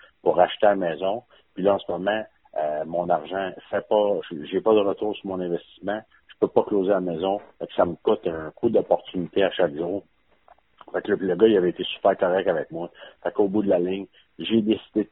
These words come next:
payer la pénalité avec une promesse vague d'une directrice de succursale. Je me dis, « À votre retour de vacances, venez me rencontrer, monsieur Gauthier, on va trouver une solution. »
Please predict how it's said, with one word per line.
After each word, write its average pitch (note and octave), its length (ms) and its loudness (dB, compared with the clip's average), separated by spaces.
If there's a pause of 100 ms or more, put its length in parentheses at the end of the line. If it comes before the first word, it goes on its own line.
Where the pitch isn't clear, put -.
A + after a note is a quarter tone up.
payer G#2 260 6
la A#2 120 6
pénalité F#2+ 680 -4 (160)
avec F2+ 240 -8
une F#2 140 -6
promesse F#2+ 460 2 (100)
vague E2 580 -2
d'une F2 180 -10
directrice F#2 520 -6
de A2 100 -2 (220)
succursale. F2+ 560 0 (380)
Je F2 60 -8
me D#2+ 40 -12
dis, « E2 100 -2
À F2+ 60 4
votre F2+ 240 -2
retour F#2 220 0
de F#2 80 0
vacances, D#2+ 440 -4
venez D#2+ 240 -8
me F2+ 80 -2
rencontrer, E2+ 460 -4
monsieur E2 240 -6
Gauthier, D#2 260 -6
on F2 60 -4
va E2 80 -4
trouver D#2+ 220 -16
une D#2+ 80 -12
solution. » D2+ 460 -10